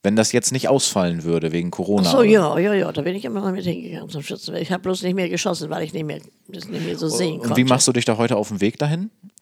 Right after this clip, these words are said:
Speaker 1: Also du, du bist ja bis vor, glaub ich, drei Jahren, glaub ich, noch sogar selbst noch Auto gefahren,
Speaker 2: Ja,
Speaker 1: ne?
Speaker 2: vor einem Jahr.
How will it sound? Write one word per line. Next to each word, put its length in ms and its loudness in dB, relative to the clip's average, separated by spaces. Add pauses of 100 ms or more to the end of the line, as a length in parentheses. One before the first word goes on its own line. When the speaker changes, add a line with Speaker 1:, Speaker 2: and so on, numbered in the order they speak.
(160)
Speaker 1:
Also 400 0
du, 200 -6
du 100 -8
bist 180 4
ja 60 4
bis 160 0
vor, 340 0
glaub 220 2
ich, 80 -8
drei 220 2
Jahren, 220 2
glaub 140 0
ich, 60 -4
noch 120 -4
sogar 220 2
selbst 280 0
noch 100 0
Auto 240 0
gefahren, 380 -8
Speaker 2:
Ja, 100 -4
Speaker 1:
ne? 60 -4
Speaker 2:
vor 100 -2
einem 180 0
Jahr. 260 0